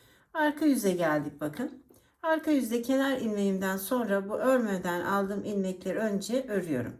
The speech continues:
İki tanesini ördüm. Sonra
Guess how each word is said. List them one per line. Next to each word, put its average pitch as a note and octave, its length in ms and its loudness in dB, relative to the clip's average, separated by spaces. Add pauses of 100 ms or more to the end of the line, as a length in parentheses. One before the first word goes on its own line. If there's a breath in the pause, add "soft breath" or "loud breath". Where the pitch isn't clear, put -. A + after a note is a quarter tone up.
(120)
İki F3+ 220 -14
tanesini D3 760 -8 (520 soft breath)
ördüm. G3 480 -2 (760 soft breath)
Sonra C4 760 0